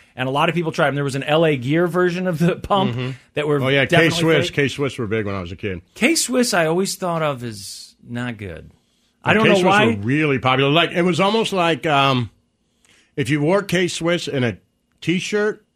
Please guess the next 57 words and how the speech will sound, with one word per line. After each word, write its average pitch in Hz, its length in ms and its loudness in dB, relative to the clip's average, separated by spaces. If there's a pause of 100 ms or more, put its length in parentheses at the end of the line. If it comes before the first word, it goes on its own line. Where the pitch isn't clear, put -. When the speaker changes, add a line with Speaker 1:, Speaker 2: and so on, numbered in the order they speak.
Speaker 2:
with 127 180 -2
a 110 60 2
white 147 320 0
long 143 260 0
sleeve 143 300 -6
T-shirt 135 380 -4
underneath 123 380 0
it, 143 100 -2
you 107 120 -2
liked 107 220 -2
music. 95 360 -4 (640)
Speaker 1:
Oh, 143 100 -2
see, 151 140 -4
they 196 80 0
were 330 100 0
popular 226 420 -2
when 143 80 0
I 135 100 4
Speaker 2:
That - 80 4
Speaker 1:
was 143 80 2
Speaker 2:
was 120 100 0
Speaker 1:
a 156 80 4
Speaker 2:
it. 120 80 4
Speaker 1:
kid. 107 80 -2
Speaker 2:
You 117 220 2
liked 131 340 2
Speaker 1:
Wearing 160 200 2
all 170 100 6
Speaker 2:
music. 175 180 4
Speaker 1:
white 175 320 2
K-Swiss, 170 580 -2
and 151 100 -4
it 143 40 -12
was 151 160 -6
all, 202 200 -2
you 240 140 -2
know, 214 140 -2
kinda 240 340 -2
like 208 180 0
I'm 190 140 -2
a 165 60 -2
tough 185 280 -2
guy, 175 200 0
too. 170 320 0
That 160 160 0
was 165 180 -4
sort - 560 -2
of 208 60 0
a 208 40 0
Speaker 2:
Mm-mm. 208 40 -6
Speaker 1:
thing 202 120 -2
that 180 100 -4
they 190 100 0
wore 190 240 2
for 190 160 -4
a 185 60 0
while, 190 360 2